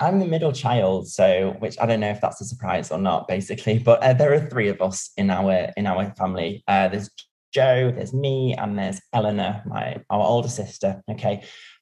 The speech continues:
Bless her. So when I was, when I was younger, I was, I was a chaotic child. Like, I was very, um, I was an attention seeker. I was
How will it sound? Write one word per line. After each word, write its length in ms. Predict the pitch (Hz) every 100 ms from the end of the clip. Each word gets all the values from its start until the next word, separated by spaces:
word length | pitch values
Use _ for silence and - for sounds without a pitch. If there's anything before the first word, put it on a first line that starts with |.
| _
Bless 300 | 135 123 -
her. 300 | 82 69 - _
So 240 | - 277
when 200 | 214 190
I 100 | 214
was, 320 | 233 208 - -
when 120 | 156
I 60 | 196
was 160 | 196
younger, 360 | 147 170 170 131
I 180 | 92 110
was, 280 | 127 127 -
I 60 | 117
was 140 | 123
a 60 | 127
chaotic 460 | 120 107 - -
child. 400 | - 98 85 -
Like, 180 | 92 101
I 40 |
was 160 | 98 101
very, 540 | 117 110 107 104 101 -
um, 340 | 95 95 95
I 80 | 110
was 140 | 120
an 60 | 117
attention 380 | 98 104 110 110
seeker. 400 | - 95 92 117
I 60 | 180
was 120 | 214